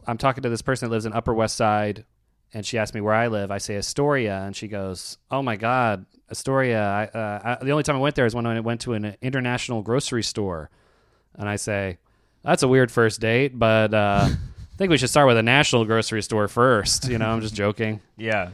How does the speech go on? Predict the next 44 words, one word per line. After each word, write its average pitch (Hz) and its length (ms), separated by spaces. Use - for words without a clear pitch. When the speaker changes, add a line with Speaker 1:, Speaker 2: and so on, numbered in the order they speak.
Speaker 1:
And 110 200
she 113 120
goes, 104 400
"Yeah, 131 280
yeah, 123 180
yeah." 117 360
And 104 160
then 101 320
joking 110 300
back, 104 280
and 104 80
I 98 80
go, 98 320
"Well, 147 160
actually, 151 240
it's 123 80
probably 160 240
better 123 260
that 113 160
we 113 120
meet 117 220
at 107 100
a 98 80
bar 117 480
'cause, 101 280
you 135 60
know, 95 300
you 123 100
might 131 160
get 113 140
lost 113 360
at 110 60
a 101 60
grocery 110 400
store, 104 320
all 101 80
those 95 160
aisles." 95 560
And 90 100
she, 98 240
like, 92 320
Speaker 2:
Oh, - 40
Speaker 1:
laughs. 104 400
Speaker 2:
she, - 40